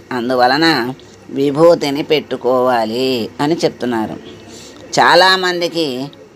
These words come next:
విభూతి పెట్టుకున్న వాళ్ళందరూ శైవులు అని ఒక దురభిప్రాయం ఉంది. అది సరైంది కాదు.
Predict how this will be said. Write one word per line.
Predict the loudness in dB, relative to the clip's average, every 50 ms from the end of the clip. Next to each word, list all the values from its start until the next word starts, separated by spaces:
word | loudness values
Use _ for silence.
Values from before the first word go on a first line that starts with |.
| -10 -6
విభూతి | -4 -4 -2 0 2 2 2 2 2 0
పెట్టుకున్న | 2 2 0 2 2 0 0 2 0 0 0 0 2 2
వాళ్ళందరూ | 4 4 4 4 4 2 0 0 0 0 0 2 2 2 0 -2
శైవులు | -4 -4 0 2 2 4 2 2 2 0 2 2 4 4
అని | 2 2 2 0 -2 -2
ఒక | 0 0 -2 0 2 0 0
దురభిప్రాయం | 0 0 0 2 2 2 4 2 0 2 2 0 2 2 2 0 -4 -4 -6
ఉంది. | -6 -6 -6 -8 -10 -12 -14 -20 -20 -20 -20 -20 -20 -20 -20 -20 -20 -20 -20 -20 -20 -20 -20 -20 -20 -20 -20 -20 -20 -20 -20 -20 -20 -6 -2
అది | 0 2 2 2
సరైంది | 2 2 2 2 4 4 4 2 2 2 0 2
కాదు. | 2 2 2 2 -2 -6